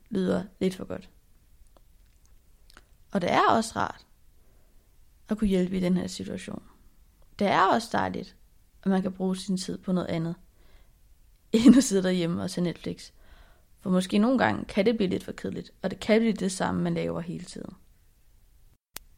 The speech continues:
Der er sket en del i medierne, siden jeg interviewede Tess på min første vagt, til den sidste, jeg interviewede, som var Signe.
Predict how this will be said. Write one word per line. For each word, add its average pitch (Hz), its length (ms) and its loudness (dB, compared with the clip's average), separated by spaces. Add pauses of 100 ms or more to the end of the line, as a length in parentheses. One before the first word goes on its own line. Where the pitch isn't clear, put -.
(1000)
Der 202 60 0
er 208 40 0
sket 320 320 -2
en 294 140 2
del 220 200 -2
i 226 40 4
medierne, 202 540 2 (280)
siden 202 320 0
jeg 185 80 2
interviewede 175 460 -4
Tess - 460 -6
på - 180 0
min 175 120 -4
første 269 420 -2
vagt, 226 320 -4 (680)
til - 140 -2
den 214 80 6
sidste, 208 420 -2
jeg 190 160 2
interviewede, 175 560 -4 (120)
som 175 240 -4
var 175 60 -4
Signe. 156 420 -8